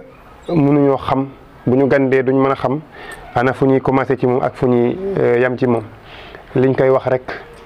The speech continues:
mooy li nga xam ne moom la suñ Borom subhanahu wa taala wax ci moom. Kenn du moom ci jikko, ci taar, ci màgg, ci lépp. Yàlla, Yàlla,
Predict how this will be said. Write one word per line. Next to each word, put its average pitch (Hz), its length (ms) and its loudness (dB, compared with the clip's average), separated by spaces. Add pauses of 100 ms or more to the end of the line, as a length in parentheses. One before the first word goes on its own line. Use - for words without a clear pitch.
(480)
mooy 127 420 2 (160)
li 131 140 2
nga 131 100 2
xam 131 280 0
ne 120 260 0 (440)
moom 120 240 2
la 120 80 2
suñ 123 240 0
Borom 117 180 0
subhanahu 113 380 -2
wa 113 100 2
taala 117 280 2
wax 107 140 -6
ci 120 100 -2
moom. 117 180 0 (540)
Kenn 143 260 2
du 143 60 4
moom 135 300 2 (100)
ci 120 260 0
jikko, 135 380 0 (280)
ci - 140 -4
taar, 120 360 0 (100)
ci - 140 -2
màgg, 127 360 0
ci 131 160 -2
lépp. 127 300 0 (680)
Yàlla, 127 160 2
Yàlla, 131 200 2